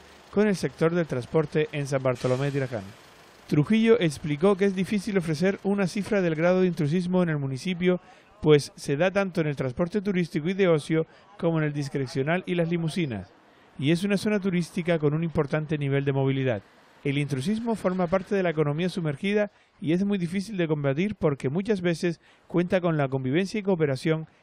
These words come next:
de algunos establecimientos y burlan fácilmente los controles. El consejero resaltó asimismo el deseo de cooperación de todas las partes para lograr objetivos en los próximos meses, ante el inicio de la temporada alta del turismo en octubre.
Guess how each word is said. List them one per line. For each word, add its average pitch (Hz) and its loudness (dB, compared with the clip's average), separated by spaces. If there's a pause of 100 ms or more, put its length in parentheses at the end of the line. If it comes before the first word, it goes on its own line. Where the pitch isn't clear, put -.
(140)
de 135 0
algunos 160 2
establecimientos 165 -2 (300)
y 139 0
burlan 196 2
fácilmente 160 -2
los 151 0
controles. 135 -2 (220)
El 143 -2
consejero 180 0
resaltó 175 0
asimismo 190 0
el 175 2
deseo 156 0
de 196 0
cooperación 151 0
de 180 -2
todas 185 0
las 160 -2
partes 180 -2 (400)
para 143 2
lograr 143 2
objetivos 180 -2
en 151 -2
los 139 0
próximos 175 -2
meses, 139 -4 (300)
ante 139 -2
el 131 -2
inicio 180 -2
de 180 2
la 160 0
temporada 147 0
alta 190 0
del 160 -4
turismo 175 0
en 170 0
octubre. 143 0